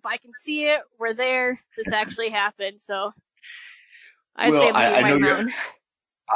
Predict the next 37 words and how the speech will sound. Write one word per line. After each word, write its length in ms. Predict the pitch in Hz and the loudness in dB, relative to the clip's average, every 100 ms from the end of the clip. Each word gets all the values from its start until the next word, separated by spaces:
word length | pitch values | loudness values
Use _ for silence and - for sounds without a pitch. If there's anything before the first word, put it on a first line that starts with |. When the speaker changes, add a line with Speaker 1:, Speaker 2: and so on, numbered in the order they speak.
| - | 0
Speaker 2:
I 100 | 127 | 2
know 120 | 139 | 4
your 220 | 139 127 | 4 2
parents, 680 | 131 123 120 120 117 - - | 2 2 4 2 0 -4 -2
uh, 340 | 107 98 98 95 | 0 2 2 0
were 160 | 101 104 | -2 0
really 260 | 101 98 | 0 0
proud, 580 | 98 110 92 92 117 135 _ _ _ - - - | 0 0 2 0 -2 -6 _ _ _ -20 -14 -6
and, 240 | 92 92 | 0 2
Speaker 1:
Oh, 40 | 90 | 2
yeah. 260 | 90 - - | 2 0 -4
Speaker 2:
you 160 | 107 92 | -2 -2
know, 60 | |
I 40 | 90 | -2
think, 160 | 113 - 107 - | -4 -2 -4 -2
I 40 | |
think 180 | 117 117 | 0 0
they 120 | 110 | 2
were 140 | 101 101 | 2 2
really 520 | 104 101 98 98 98 | 2 2 2 2 0
inspired 800 | 92 92 - - 98 98 110 110 | -2 0 -2 2 4 4 4 4
by 160 | 113 | 2
you 440 | 117 120 131 180 - _ - | 4 4 2 0 -6 _ -6
as 180 | 101 98 | -4 0
well, 520 | 104 104 151 190 - - - - - _ 98 | 2 2 2 -2 -12 -18 -20 -18 -18 _ -4
and 140 | 98 | 0
they 100 | 101 | 0
probably 420 | 95 120 110 113 | 2 4 4 4
are 80 | 107 | 2
still, 600 | - 127 120 117 107 - | 2 4 4 4 0 -2
you 120 | 101 104 | -2 0
know, 140 | 98 - - | -2 -6 -4
deriving 540 | 113 110 113 107 104 | 2 4 4 2 2
energy 500 | 107 120 123 110 101 | 2 2 2 0 0
from 220 | 113 98 | 0 2
that. 280 | 98 98 98 | 4 4 2
But 180 | 101 | 0